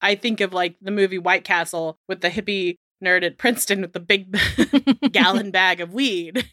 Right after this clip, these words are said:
Speaker 1: <laughs> That's what I think.
Speaker 2: Right, right. Now,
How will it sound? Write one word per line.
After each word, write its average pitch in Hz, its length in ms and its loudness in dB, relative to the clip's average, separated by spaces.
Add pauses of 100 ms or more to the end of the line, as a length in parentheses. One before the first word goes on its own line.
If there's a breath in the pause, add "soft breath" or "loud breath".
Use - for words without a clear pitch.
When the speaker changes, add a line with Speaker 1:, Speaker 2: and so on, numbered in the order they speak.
(100)
Speaker 1:
<laughs> - 160 -20
That's 285 260 0
what 240 100 0
I 208 180 2
think. 147 340 -14 (280)
Speaker 2:
Right, 226 420 2
right. 160 400 0 (340)
Now, 220 640 4